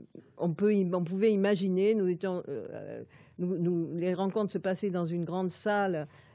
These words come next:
assez, assez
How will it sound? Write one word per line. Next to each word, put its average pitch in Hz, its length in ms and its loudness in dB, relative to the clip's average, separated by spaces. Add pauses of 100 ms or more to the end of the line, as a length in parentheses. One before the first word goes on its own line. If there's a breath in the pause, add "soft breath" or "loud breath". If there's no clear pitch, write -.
(260 soft breath)
assez, 160 1300 -4 (100)
assez 165 540 -4